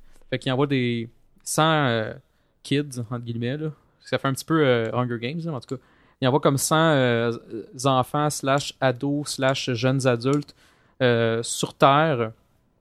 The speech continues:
qui étaient, ces, ces cent personnes-là, de toute façon, étaient comme, euh, dans le couloir de la mort, anyway, là, parce qu'ils avaient fait des, des crimes. Fait que, euh, ils, ils envoient sur Terre pour, comme, euh, gager, voir si tu peux survivre ou pas.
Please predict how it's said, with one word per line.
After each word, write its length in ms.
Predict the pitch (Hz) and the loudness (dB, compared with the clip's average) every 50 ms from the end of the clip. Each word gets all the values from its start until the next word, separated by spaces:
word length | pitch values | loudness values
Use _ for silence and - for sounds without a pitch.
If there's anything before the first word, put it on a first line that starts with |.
| _ _ - - - _ - | _ _ -18 -18 -12 _ 2
qui 80 | - | 2
étaient, 320 | 139 - 151 143 135 123 120 | 4 6 6 6 6 4 0
ces, 160 | - - 147 | 2 2 2
ces 140 | 127 - 147 | 2 4 2
cent 180 | 131 - 156 151 | 4 4 4 4
personnes-là, 420 | - 143 - - 135 123 131 147 | 4 2 2 2 0 2 2 2
de 80 | 147 135 | 2 2
toute 160 | - 143 135 | 0 -2 -2
façon, 320 | - 131 127 - 151 147 | 0 0 0 0 0 -2
étaient 200 | 135 123 - 131 | -2 -2 -2 -2
comme, 260 | 127 - 123 123 123 120 | 0 0 0 0 0 0
euh, 200 | 113 110 110 113 | 0 0 -2 -2
dans 140 | 110 120 | 0 0
le 60 | 120 120 | 0 0
couloir 340 | - - 127 123 131 139 | 0 0 2 4 4 4
de 60 | 135 123 | 6 6
la 80 | 120 | 4
mort, 260 | 117 120 147 180 175 | 6 6 4 4 4
anyway, 360 | 165 156 143 143 147 165 180 165 | 2 0 0 0 0 0 0 0
là, 120 | 156 160 | -2 -2
parce 200 | 151 - 127 - | -4 -4 -6 -2
qu'ils 80 | - 120 | 0 0
avaient 80 | 117 | 0
fait 180 | 113 - 123 117 | 2 0 -2 0
des, 200 | 123 120 113 107 117 | 0 0 0 0 -2
des 140 | 110 117 113 | -4 -6 -8
crimes. 300 | - - - 156 165 170 160 _ _ _ _ _ _ - - - - | -6 -2 -2 -2 -2 -2 -8 _ _ _ _ _ _ -20 -20 -20 -8
Fait 180 | - - 135 123 | 2 6 6 6
que, 120 | - - | 8 8
euh, 120 | 127 120 120 | 8 8 8
ils, 300 | 120 120 120 120 120 117 117 | 6 4 2 2 2 0 0
ils 120 | 113 120 | 2 2
envoient 200 | 123 120 143 151 | 4 4 4 2
sur 180 | 143 - 117 - | 2 0 -4 2
Terre 220 | - 135 139 139 | 2 4 2 2
pour, 160 | - 123 110 - | 0 -6 -8 -2
comme, 240 | - 117 113 113 | -2 -2 0 0
euh, 180 | 110 107 107 113 | -2 -2 -4 -2
gager, 320 | 110 123 120 120 113 127 | 0 0 0 0 0 -2
voir 260 | 135 117 117 120 117 113 | -4 -2 -2 -4 -4 -4
si 160 | - - 117 | -8 -12 -14
tu 120 | - - | -16 -12
peux 100 | - - | -10 -10
survivre 380 | 113 - 127 110 113 131 123 117 | -8 -6 -6 -4 -4 -4 -4 -4
ou 20 | |
pas. 260 | 107 - 120 120 120 | -6 -6 -6 -6 -8